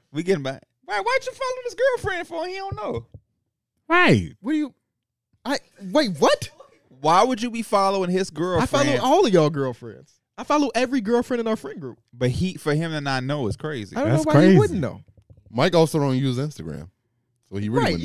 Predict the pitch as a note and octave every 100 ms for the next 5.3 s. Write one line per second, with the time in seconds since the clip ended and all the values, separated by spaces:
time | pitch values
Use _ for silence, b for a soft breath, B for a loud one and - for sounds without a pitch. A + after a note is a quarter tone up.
0 | - A#2+ A2 - - F3+ - - B3+ A3+
1 | B2+ D#3 E3 F#3+ D#3+ C#3+ B2 C3 B2 A#2+
2 | A#2 A#2+ A#2+ A2 A#2+ C3+ - _ _ _
3 | _ _ _ _ _ _ - B2 F#3+ C#3+
4 | G#2 G#2 F#2 G2+ F#2 E2 D#2 - G2 G#2
5 | F#2+ -